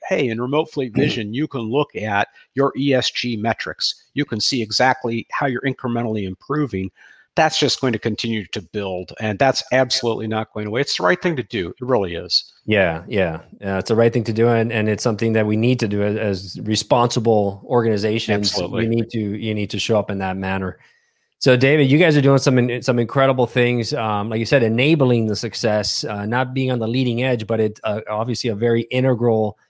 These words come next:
Speaker 2: and critical component to,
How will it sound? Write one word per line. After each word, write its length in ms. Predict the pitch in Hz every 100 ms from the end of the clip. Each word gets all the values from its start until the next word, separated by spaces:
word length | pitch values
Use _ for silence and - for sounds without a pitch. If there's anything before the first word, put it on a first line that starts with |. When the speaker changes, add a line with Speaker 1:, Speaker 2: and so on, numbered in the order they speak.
| _ _ -
Speaker 2:
and 440 | 110 107 104 107
critical 600 | - 139 143 143 123 113
component 760 | - 107 - 127 131 120 107 -
to, 600 | - 120 110 104 101